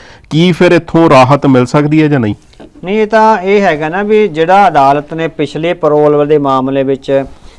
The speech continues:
Speaker 2: ਜੇ ਪੰਜਾਬ ਸਰਕਾਰ ਵੱਲੋਂ ਦਿੱਤੇ ਗਏ ਜਵਾਬ ਵੀ ਪਾਣੀਆਂ ਨੂੰ ਅੱਗ ਲੱਗ ਜਾਏਗੀ, ਸ਼ਾਂਤੀ ਭੰਗ ਹੋ ਜਾਏਗੀ, ਉਹਨੂੰ ਇਗਨੋਰ ਕਰਿਆ। ਹੋ ਸਕਦਾ ਹੈ ਐਤਕੀ ਕੰਸੀਡਰ ਕਰ ਲਵੇ। ਅਦਾਲਤ ਦੀ ਕਿਹੜਾ ਕੋਈ, ਕੋਈ
Speaker 1: ਹੂੰ,
Speaker 2: ਸਿਧਾਂਤਕ ਉਹ
Speaker 1: ਹੂੰ,
Speaker 2: ਹੈਗੀ ਹੈ ਨਾ?
Speaker 1: ਜੀ,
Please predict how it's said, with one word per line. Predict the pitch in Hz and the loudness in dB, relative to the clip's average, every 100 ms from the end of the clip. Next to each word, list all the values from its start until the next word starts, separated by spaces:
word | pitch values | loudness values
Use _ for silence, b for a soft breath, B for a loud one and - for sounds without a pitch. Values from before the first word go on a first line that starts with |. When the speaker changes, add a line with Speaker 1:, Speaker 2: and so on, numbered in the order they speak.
| b | b
Speaker 2:
ਜੇ | 127 151 | -4 0
ਪੰਜਾਬ | 170 165 147 143 143 | 0 0 2 2 2
ਸਰਕਾਰ | 139 139 147 147 143 | -2 -2 0 2 2
ਵੱਲੋਂ | 151 165 | -2 -4
ਦਿੱਤੇ | 147 - 147 | -6 -4 -2
ਗਏ | 143 | -2
ਜਵਾਬ | 135 135 135 135 135 | -2 0 2 2 0
ਵੀ | 143 | -4
ਪਾਣੀਆਂ | 139 131 131 135 | -2 -2 -2 -4
ਨੂੰ | 139 135 | -4 -4
ਅੱਗ | 127 | -4
ਲੱਗ | 139 135 | -2 -4
ਜਾਏਗੀ, | 131 135 135 135 | -4 -6 -4 -6
ਸ਼ਾਂਤੀ | 135 127 127 143 | -6 -6 -6 -6
ਭੰਗ | 143 156 131 | -4 -4 -4
ਹੋ | 131 | -6
ਜਾਏਗੀ, | 131 131 139 143 | -4 -4 -4 -6
ਉਹਨੂੰ | 156 196 | -4 -2
ਇਗਨੋਰ | 175 156 160 | -2 -2 -2
ਕਰਿਆ। | 170 180 180 | -2 0 2
ਹੋ | 160 170 | 2 2
ਸਕਦਾ | 175 190 190 | 0 -2 2
ਹੈ | 196 | 4
ਐਤਕੀ | 175 160 - | 4 2 -2
ਕੰਸੀਡਰ | 190 185 170 208 214 | -2 -4 -2 -2 0
ਕਰ | 208 | 0
ਲਵੇ। | 202 202 208 | 2 2 2
ਅਦਾਲਤ | 185 156 160 175 | 2 2 2 0
ਦੀ | 185 196 | -2 -2
ਕਿਹੜਾ | 202 226 | 2 2
ਕੋਈ, | 220 220 | 2 0
ਕੋਈ | 208 - _ - 147 | 0 -8 _ -2 2
Speaker 1:
ਹੂੰ, | 135 | 2
Speaker 2:
ਸਿਧਾਂਤਕ | 113 233 202 165 196 | 4 2 2 0 0
ਉਹ | 120 | 2
Speaker 1:
ਹੂੰ, | 190 | 2
Speaker 2:
ਹੈਗੀ | 180 202 220 | 2 0 0
ਹੈ | 120 | -2
ਨਾ? | 110 | -2
Speaker 1:
ਜੀ, | 107 | -2